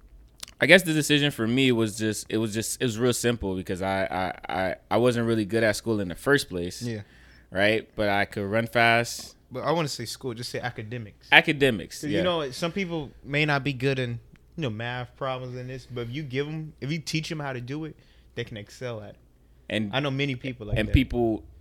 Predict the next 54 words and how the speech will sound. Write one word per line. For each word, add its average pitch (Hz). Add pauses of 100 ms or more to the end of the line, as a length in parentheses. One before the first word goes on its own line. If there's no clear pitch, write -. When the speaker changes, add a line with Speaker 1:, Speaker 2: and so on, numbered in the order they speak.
(180)
Speaker 1:
um, 92 (100)
learn 117
differently. 107
Speaker 2:
Exactly. 120
Speaker 1:
Right? 104
So 95 (300)
I 101
probably 117
wasn't 101 (140)
as 92
Speaker 2:
You 135
weren't, 131
you 135
weren't, 131
uh, 117
Speaker 1:
book 120
Speaker 2:
bored, 127
Speaker 1:
smart. 120
Speaker 2:
the 110
Speaker 1:
Yeah. 107
Speaker 2:
teacher. 123
Yeah, 123
yeah. 113
Speaker 1:
Yeah, 95
I 101
couldn't 101
probably 98 (160)
listen 104
to 101
a -
lecture, 110
but 92
if 90
you 98
showed 123
me 107
something, 90
I 87
was, 87
I 98
was 98
pretty 98
good 92
with 87
my 82
hands. 95 (100)
Speaker 2:
Yeah. 117 (300)
Speaker 1:
So, 92
um, 82 (680)
yeah, 117
I 104
went 101
that 107
route. 113